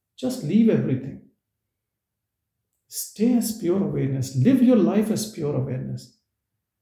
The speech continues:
Don't say to people that, "Look, I am pure awareness, you know, I'm not, I'm not the body." You don't have to say it like this. But you have to be hundred percent convinced all the time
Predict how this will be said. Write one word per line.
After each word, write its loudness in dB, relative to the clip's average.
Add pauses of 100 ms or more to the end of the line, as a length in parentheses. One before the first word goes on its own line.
(300)
Don't 4
say 6
to 4
people 0
that, 2
"Look, 2
I 0
am 0
pure 2
awareness, 4
you 2
know, 4
I'm 4
not, 2
I'm 2
not 4
the 2
body." 0
You 2
don't 2
have 0
to -2
say -2
it -4
like -4
this. -14 (680)
But 0
you 2
have 6
to 8
be 8
hundred 8
percent 0
convinced 0 (400)
all 4
the 0
time 0